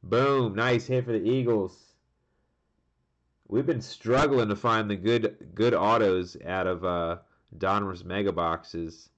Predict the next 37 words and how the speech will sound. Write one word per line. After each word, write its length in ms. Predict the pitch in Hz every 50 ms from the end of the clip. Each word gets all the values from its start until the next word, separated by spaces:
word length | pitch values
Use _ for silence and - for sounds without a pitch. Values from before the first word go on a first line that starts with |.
| _ _ _ _ _ _ _ _ _ -
This 100 | - 107
is 80 | 117 117
definitely 320 | 131 135 131 151 143 123
the 20 | 104
best 300 | 92 - 117 120 123 -
one 160 | 123 117 107
we've 160 | 104 95 90
hit 160 | 110 120 104
so 180 | - - 110 98
far. 420 | - - 107 107 107 104 98 92
We 140 | 87 95 95
hit, 200 | 104 123 131 127
we 100 | 110 113
did 160 | 104 131 135
hit 140 | 131 135 127
a 40 | 120
redemption 800 | 110 104 92 87 104 107 117 113 - - 113 104 90 90 87 85 -
of 300 | - 87 90 87 82 85
Jamar 360 | 85 95 98 95 92 92 87
Chase. 680 | 87 - - 107 101 95 85 85 - - - - - _ _ _ _ _ _ _ _ _ _ _ _ _ _ _ -
Obviously, 680 | 92 92 90 90 90 90 - 98 92 90 85 85 85 - -
you 120 | - 87 87
know, 80 | 85
that's 200 | 90 95 90 -
probably 280 | - - 101 92 87 82
the 80 | 82
best, 440 | 80 - 107 104 107 104 - - - - _ _ - -
best 240 | 85 101 104 104 -
one 80 | 92 85
we've 100 | 82 85
hit, 100 | 90 78
but 140 | 82 87 87
it, 300 | 85 - - 82 - - -
actual 380 | 101 113 117 120 - 120 104 90
autos, 500 | - 101 110 110 104 98 95 92 92 90
not 200 | 98 101 104 78
redemptions. 840 | 87 87 80 92 98 98 95 - - 87 82 82 82 - - _